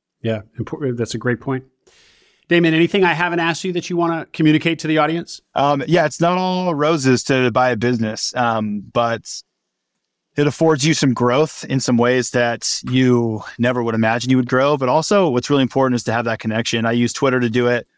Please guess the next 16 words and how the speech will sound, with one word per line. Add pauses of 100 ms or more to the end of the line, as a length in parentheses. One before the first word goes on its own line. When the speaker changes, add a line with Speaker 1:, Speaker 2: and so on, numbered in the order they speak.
(140)
Speaker 2:
but
to
connect
with
other
people
who
own
businesses
and
buy
businesses, (320)
it's,
it's
extremely
valuable.